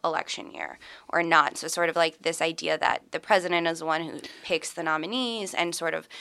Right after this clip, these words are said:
you know, that power should be left to them and we should wait till the American public, uh, sort of responds to that,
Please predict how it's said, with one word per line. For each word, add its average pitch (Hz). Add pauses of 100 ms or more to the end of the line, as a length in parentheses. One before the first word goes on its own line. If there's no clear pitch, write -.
(180)
you -
know, 165
that 170
power 165
should 170
be 165
left 160
to -
them 92
and 85
we 160
should 156
wait 85
till 156
the 156
American 165
public, - (480)
uh, - (100)
sort 180
of 165
responds 165
to -
that, -